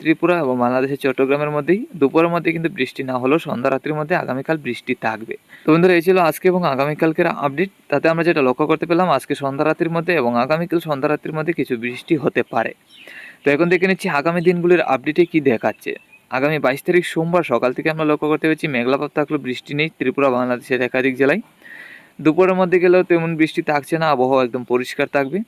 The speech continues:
সন্ধ্যারাত্রির মধ্যে গেলেও মোটামুটি পরিষ্কার, বাইশ তারিখ বৃষ্টির কোনো সম্ভাবনা নেই। তেইশ তারিখ সকাল থেকে পরিষ্কার, দুপুরের পর থেকে বিকাল থেকে আবারও কিছু হালকা পাতলা মেঘলা ভাব এবং নিম্নচাপ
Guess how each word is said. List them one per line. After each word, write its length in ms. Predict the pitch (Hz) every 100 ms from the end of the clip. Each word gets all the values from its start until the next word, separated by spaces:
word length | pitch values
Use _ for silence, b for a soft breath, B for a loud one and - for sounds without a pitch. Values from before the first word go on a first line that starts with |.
| _ _ -
সন্ধ্যারাত্রির 520 | 127 131 143 143 156
মধ্যে 180 | 151 117 147
গেলেও 160 | 151 143
মোটামুটি 360 | 117 123 120 131
পরিষ্কার, 320 | 135 131 - 127
বাইশ 160 | 120 -
তারিখ 160 | 139 127 127
বৃষ্টির 320 | 123 - 135 -
কোনো 140 | 127 123
সম্ভাবনা 420 | 120 123 123 131 131
নেই। 100 | 165 254 _ B B B B B -
তেইশ 160 | 156 151
তারিখ 160 | 180 170
সকাল 180 | 160 165 165
থেকে 140 | 165 175
পরিষ্কার, 400 | 170 165 - 180 175 151
দুপুরের 320 | 127 139 139 151
পর 100 | 151 165
থেকে 140 | 160 139
বিকাল 180 | 123 120 127
থেকে 120 | 143 131
আবারও 200 | 139 151 170
কিছু 140 | - 143
হালকা 200 | 135 147
পাতলা 220 | 147 160 135
মেঘলা 240 | 127 139 151
ভাব 100 | 147 123
এবং 100 | 120 120
নিম্নচাপ 340 | 127 139 147